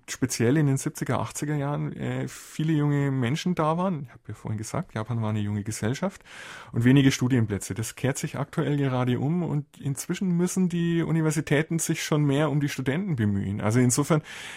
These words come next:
entspannt sich dann auch die Prüfungshölle so ein bisschen, während das ja bei uns mit N Cs, ich bin Professor, ich darf das sagen, genau im Gegenteil verläuft. Wir haben sehr geburtenstarke Jahrgänge.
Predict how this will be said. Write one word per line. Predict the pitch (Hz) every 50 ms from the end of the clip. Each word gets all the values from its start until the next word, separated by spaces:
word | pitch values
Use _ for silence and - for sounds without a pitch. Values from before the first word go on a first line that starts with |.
| 151 110
entspannt | 117 127 - - - 113 135
sich | - 165 143
dann | - - 131 131
auch | 117 120 120
die | - 135
Prüfungshölle | 123 - 123 151 151 170 143 - - - 117 113 120 123
so | 123 131
ein | 127 123
bisschen, | 120 139 - - - - 151 147 139 120
während | 123 123 127 135 131
das | 135 - - -
ja | 143 127
bei | 120 123 117
uns | - 120 127 151 175 - - -
mit | 139 139 135 - - _ - - - - - - - _
N | - 120 117 117
Cs, | - - - 117 117 131 156 -
ich | 127 120 -
bin | - 123 127
Professor, | 123 - 120 117 - - 120 - 147 139
ich | 131 - -
darf | - 123 120
das | - - 120 -
sagen, | - 101 104 110 123 143 143 - - _
genau | - 117 117 117 123 123
im | 117 123
Gegenteil | 120 131 156 156 - 113 101 104 104
verläuft. | - 104 101 101 101 101 - -
Wir | 104 107
haben | 117 117
sehr | 113 - 127 113
geburtenstarke | 113 120 110 - 123 135 - 165 - - 147 143 147 151 151
Jahrgänge. | 143 143 147 143 139 151 147 147 147 151 147 139